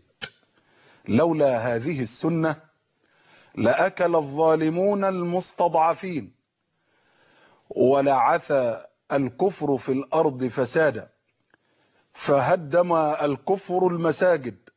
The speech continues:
والصوامع والبيع. ولكن سنة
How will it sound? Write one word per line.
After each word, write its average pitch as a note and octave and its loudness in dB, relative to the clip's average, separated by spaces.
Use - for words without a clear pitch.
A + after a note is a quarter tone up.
والصوامع C3 2
والبيع. A2+ -2
ولكن C3+ 0
سنة C#3+ -2